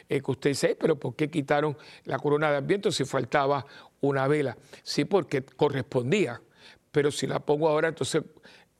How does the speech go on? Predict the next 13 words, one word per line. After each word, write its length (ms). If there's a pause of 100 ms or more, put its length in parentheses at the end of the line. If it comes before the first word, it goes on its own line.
mm, 100 (160)
el 180
intercambio 600
divino 340
todavía 480
faltaba, 560
y 80
ya 140
le 80
expliqué 540
el 120
por 240
qué. 220